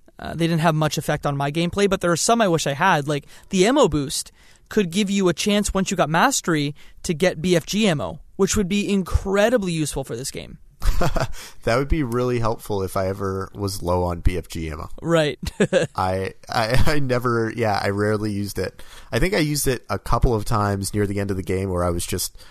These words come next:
Speaker 2: overwhelmed, uh, and swamped with, like, the Baron of Hell, uh, you know, running, running down at me, um, and having, like, a bunch of the Mancubus, like, style enemies,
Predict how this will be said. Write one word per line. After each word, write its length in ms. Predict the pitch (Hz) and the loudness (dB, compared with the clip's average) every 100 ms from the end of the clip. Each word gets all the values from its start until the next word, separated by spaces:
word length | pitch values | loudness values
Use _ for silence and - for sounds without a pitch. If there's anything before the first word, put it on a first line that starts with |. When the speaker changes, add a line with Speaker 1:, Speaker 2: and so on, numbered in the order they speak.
| - - | -20 -4
Speaker 2:
overwhelmed, 880 | 101 98 92 90 90 90 87 87 85 - - | 0 2 2 2 2 0 -4 -6 -10 -14 -8
uh, 240 | 87 85 - | -4 -4 -4
and 280 | 92 87 82 | -6 -6 -4
swamped 580 | - - 95 90 87 - | 2 2 2 0 0 -2
with, 220 | 87 - | 0 2
like, 180 | 87 - | 0 -2
the 80 | 95 | 2
Baron 360 | 90 90 90 | 2 2 0
of 100 | 85 | -2
Hell, 360 | - 87 85 - - - - - - | -2 -2 -4 -6 -14 -18 -20 -20 -4
uh, 440 | 87 87 85 82 - | 0 0 0 -2 -4
you 100 | 95 | -4
know, 220 | 87 80 - 117 - - - - | -4 -4 -12 -20 -20 -20 -18 -10
running, 460 | 95 95 92 95 | -2 0 2 -2
running 340 | 90 90 90 82 | -2 -2 -2 -4
down 260 | 85 87 | -2 -2
at 100 | 82 | -4
me, 220 | 80 82 - - - _ - | -6 -8 -10 -18 -20 _ -6
um, 640 | 85 80 82 76 76 76 - | -4 -4 -8 -10 -12 -14 -10
and 160 | 87 | -8
having, 320 | 95 92 92 87 | -4 -4 -4 -6
like, 180 | 85 | -6
a 80 | 78 | -2
bunch 280 | 95 92 87 | 0 0 0
of 60 | 92 | 0
the 220 | 92 - - 90 | 0 -2 -8 -8
Mancubus, 920 | 87 87 90 98 90 90 - - - - - | -2 -2 0 2 2 2 -4 -8 -10 -16 -6
like, 400 | 92 87 - - | -4 -6 -8 -8
style 800 | - - 92 92 92 92 92 - - - | -4 0 0 0 -2 -2 -6 -8 -14 -8
enemies, 680 | 101 101 101 101 107 107 | -4 -2 -2 -4 -4 -6